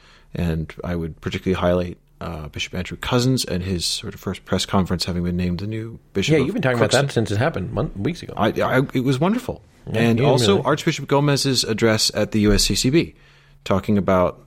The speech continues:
Speaker 1: you know, a, a, a
Speaker 2: People looking
Speaker 1: reinvestiture-
Speaker 2: for a new story and these things, the true
Speaker 1: Yeah,
Speaker 2: story,
Speaker 1: well, they
Speaker 2: yeah.
Speaker 1: need the true story, and the church
Speaker 2: Yeah.
Speaker 1: needs to get used to the fact that we are not going to have the, the status and privileges and clout in society that we used to, and that was never any use anyway.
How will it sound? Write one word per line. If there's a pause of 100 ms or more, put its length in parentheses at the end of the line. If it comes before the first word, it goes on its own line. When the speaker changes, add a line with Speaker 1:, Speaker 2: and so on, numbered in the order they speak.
Speaker 1:
you
know,
a,
a,
a
Speaker 2:
People
looking
Speaker 1:
reinvestiture-
Speaker 2:
for
a
new
story
and
these
things,
the
true
Speaker 1:
Yeah,
Speaker 2:
story,
Speaker 1:
well,
they
Speaker 2:
yeah.
Speaker 1:
need
the
true
story,
and
the
church
Speaker 2:
Yeah.
Speaker 1:
needs
to
get
used
to
the
fact
that
we
are
not
going
to
have
the,
the
status
and
privileges
and
clout
in
society
that
we
used
to,
and (100)
that
was
never
any
use
anyway.